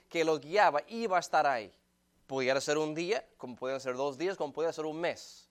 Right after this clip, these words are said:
Ahora bien, vamos a suponer que tú eres el encargado de, o uno de los encargados, porque eran muchos, de erigir el tabernáculo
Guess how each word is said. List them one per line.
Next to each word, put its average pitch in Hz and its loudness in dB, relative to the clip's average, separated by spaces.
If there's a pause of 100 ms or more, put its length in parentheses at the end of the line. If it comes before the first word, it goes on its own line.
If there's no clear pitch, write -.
(340)
Ahora 196 8
bien, 160 2
vamos 277 4
a - 0
suponer 180 -2 (680)
que 180 0
tú 240 6
eres 240 8
el 208 2
encargado 208 6
de, 156 2 (220)
o 160 4
uno 247 4
de 208 4
los 170 0
encargados, 139 4
porque 147 -4
eran 139 -2
muchos, 139 -8 (240)
de 185 0
erigir 190 4
el 208 0
tabernáculo 170 4